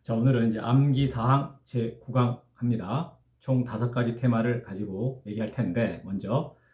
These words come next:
육 번 등기 신청 의무, 칠 번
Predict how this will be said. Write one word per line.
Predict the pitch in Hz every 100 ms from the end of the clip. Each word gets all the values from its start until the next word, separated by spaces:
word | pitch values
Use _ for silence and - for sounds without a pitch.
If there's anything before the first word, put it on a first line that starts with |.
| _
육 | 123 -
번 | 123 87 - _ _ _
등기 | 113 113 123
신청 | 139 131 127 117
의무, | 104 101 151 - _ _ _ _ _
칠 | - 135
번 | 127 80